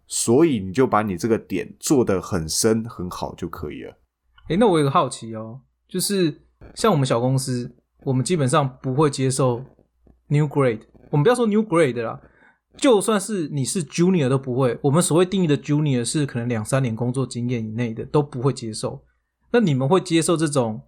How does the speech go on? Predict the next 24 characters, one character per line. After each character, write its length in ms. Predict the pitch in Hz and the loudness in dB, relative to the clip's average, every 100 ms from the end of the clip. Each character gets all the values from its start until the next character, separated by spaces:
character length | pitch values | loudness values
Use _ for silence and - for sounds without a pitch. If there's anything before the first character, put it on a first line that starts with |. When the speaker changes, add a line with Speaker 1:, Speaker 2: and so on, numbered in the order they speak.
| _ _ | _ _
Speaker 2:
所 180 | - 135 | -8 -2
谓 220 | 135 147 | 2 4
的 300 | 127 117 113 117 | 4 2 0 -2
刚 240 | - 151 | 0 0
毕 160 | 143 165 | 0 2
业 80 | 147 | 2
的 80 | 117 | 2
人 180 | 110 | -4
吗？ 280 | 110 110 107 - _ _ _ | -8 -12 -14 -18 _ _ _
Speaker 1:
呃， 260 | - 98 85 80 | -4 -2 -2 -4
就 120 | - | 0
我 280 | 117 92 87 | 2 2 -2
自 180 | 85 110 | -4 -6
己 160 | 90 87 | -4 -4
公 180 | 92 | -4
司 140 | 90 87 | -6 -4
的 80 | 87 | -6
情 220 | - 85 | -6 -10
况 180 | 90 80 | -8 -8
来 100 | 80 | -10
讲， 220 | 82 78 | -12 -14
说 160 | - | -10
真 180 | 82 87 | -8 -8
的， 220 | 82 80 | -8 -10